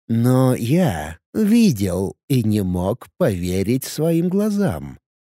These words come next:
Нет, стрелы старого десятника не попадали в ядра нежити. Они даже частенько промахивались вообще мимо их тел.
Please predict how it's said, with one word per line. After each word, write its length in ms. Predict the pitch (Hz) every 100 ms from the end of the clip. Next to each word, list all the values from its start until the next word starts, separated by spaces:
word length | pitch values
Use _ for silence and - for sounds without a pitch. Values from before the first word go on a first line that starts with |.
| _ _ _ -
Нет, 680 | 214 247 220 160 98 71 64
стрелы 540 | - - 208 233 185 165
старого 400 | - 156 147 139
десятника 600 | 127 180 165 - 143 151
не 120 | 151
попадали 540 | 156 139 139 208 151 113
в 40 |
ядра 340 | 107 107 104
нежити. 640 | 113 143 107 95 - 71 64 _ _
Они 360 | 107 120 127 131
даже 340 | 131 143 170
частенько 640 | 139 185 - 135 139 156
промахивались 800 | 160 147 123 127 147 220 214 -
вообще 680 | 147 160 151 - - 254 294
мимо 280 | 208 117 110
их 160 | -
тел. 400 | - 87 65 64